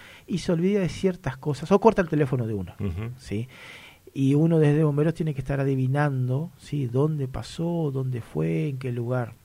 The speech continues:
Speaker 1: ¿sí? Algunas veces no queda registro de la llamada, ojo. Entonces, lo que se le enseña al chico es, empezamos con denuncia, ¿sí? Cómo se hace una, cómo se hace una denuncia de un, de un incidente, qué es lo que está pasando, cómo está la persona,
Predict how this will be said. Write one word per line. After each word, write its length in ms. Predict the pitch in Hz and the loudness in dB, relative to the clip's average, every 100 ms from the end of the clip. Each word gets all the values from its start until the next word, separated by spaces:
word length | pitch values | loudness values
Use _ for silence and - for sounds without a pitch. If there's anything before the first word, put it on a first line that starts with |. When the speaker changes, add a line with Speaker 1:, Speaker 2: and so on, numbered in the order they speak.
| _ - | _ -16
Speaker 1:
¿sí? 180 | - 139 - - | -10 -10 -10 -6
Algunas 240 | 131 139 | -2 0
veces 180 | 139 151 | 0 -2
no 80 | 131 | -2
queda 160 | 135 | 0
registro 400 | 127 117 131 131 | 0 -2 -6 -4
de 40 | 120 | -4
la 40 | |
llamada, 400 | 113 123 143 113 - _ _ - | -4 -4 -4 -6 -10 _ _ -14
ojo. 320 | 120 - - - - - - - - | -12 -12 -14 -20 -20 -20 -18 -18 -12
Entonces, 560 | 170 151 170 160 202 - - _ - - - - | -8 -2 0 2 0 -2 -14 _ -20 -20 -20 -4
lo 140 | 127 123 | 0 0
que 100 | 135 | 0
se 140 | 143 | 0
le 60 | 135 | 0
enseña 200 | 160 185 | 2 2
al 80 | |
chico 300 | 170 196 196 | 0 2 4
es, 220 | 196 - - _ - - - | 2 0 -14 _ -20 -12 -4
empezamos 440 | 143 147 190 208 | -2 0 2 2
con 280 | - 185 233 - _ _ _ _ - - _ - | 2 0 0 -10 _ _ _ _ -20 -20 _ -2
denuncia, 540 | 135 120 117 98 98 | 0 2 -2 -6 -10
¿sí? 220 | - 160 | -6 -6
Cómo 280 | - 170 151 | -2 -2 -2
se 120 | 135 | -2
hace 140 | 143 175 | -4 -4
una, 240 | 165 160 | -4 -6
cómo 200 | - 135 | -4 -4
se 120 | 131 | -2
hace 120 | 135 139 | -2 -2
una 120 | 135 | -2
denuncia 360 | 131 139 131 | -2 -2 -2
de 60 | 120 | -4
un, 100 | 123 | -4
de 80 | 120 | -4
un 120 | 127 | -4
incidente, 580 | 143 214 220 208 190 135 | -4 -2 0 0 -2 -4
qué 60 | |
es 40 | 127 | -2
lo 80 | 131 | -2
que 60 | |
está 140 | 139 147 | -4 -4
pasando, 680 | 165 - 208 202 190 180 165 - - | -4 -2 0 0 0 -4 -6 -12 -12
cómo 200 | - 151 | -4 -4
está 140 | 131 131 | -4 -4
la 120 | 123 | -6
persona, 760 | 131 131 - 202 190 180 175 | -6 -4 2 2 2 -2 -6